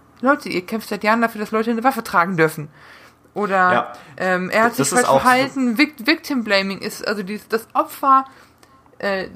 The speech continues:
Speaker 1: zu schu-, schuldig zu machen dafür, ist so ein F-, so ein typischer Scheiß-Move von denen. Entschuldigung, aber,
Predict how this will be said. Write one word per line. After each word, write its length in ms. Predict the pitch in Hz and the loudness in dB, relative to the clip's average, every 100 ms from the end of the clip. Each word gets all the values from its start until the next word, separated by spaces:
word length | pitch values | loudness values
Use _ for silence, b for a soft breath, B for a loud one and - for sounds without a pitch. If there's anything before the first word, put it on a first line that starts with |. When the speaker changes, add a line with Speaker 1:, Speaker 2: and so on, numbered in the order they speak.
| 180 | -6
Speaker 1:
zu 180 | 226 214 | -2 -2
schu-, 240 | - 196 | 0 0
schuldig 440 | - 254 233 226 | 4 4 4 -2
zu 120 | - 196 | -6 0
machen 260 | 175 175 | 0 0
dafür, 380 | - - 190 190 | -4 -2 -2 0
ist 180 | 220 - | -2 -2
so 60 | |
ein 120 | 277 294 | -2 -2
F-, 440 | - - - 277 | -4 -8 -2 -2
so 180 | 208 240 | -2 -2
ein 140 | 254 254 | -2 2
typischer 500 | 349 349 359 294 269 | 2 2 2 0 0
Scheiß-Move 720 | - 277 311 339 254 196 202 | -4 2 2 4 0 -2 -4
von 260 | - 175 | -2 -2
denen. 360 | 170 170 190 262 B B B | -2 -4 -4 -10 B B B
Entschuldigung, 640 | - 254 302 277 208 180 180 | -4 -2 0 0 0 -4 0
aber, 320 | 202 208 214 | 2 2 0